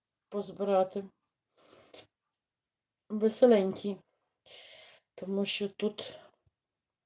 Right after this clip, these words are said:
тут оці дві частини, це буде засніженого лісу, трішки отих ялинок. Ось,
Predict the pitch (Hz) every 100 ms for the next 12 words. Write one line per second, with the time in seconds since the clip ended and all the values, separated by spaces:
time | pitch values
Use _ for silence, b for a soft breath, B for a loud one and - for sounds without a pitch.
0 | _ - 190 - 170 - 185 170 175 -
1 | 160 - 240 226 220 - 175 180 170 160
2 | 156 175 175 160 170 170 180 180 B B
3 | B B B B - 180 240 247 233 147
4 | 170 - - 156 - 180 - 170 180 254
5 | 240 - - - - - - - _ _
6 | _ - - _ - - _ _ _ -
7 | - - B B B B B B B B
8 | B B B B B B B _ - 160
9 | 151 - -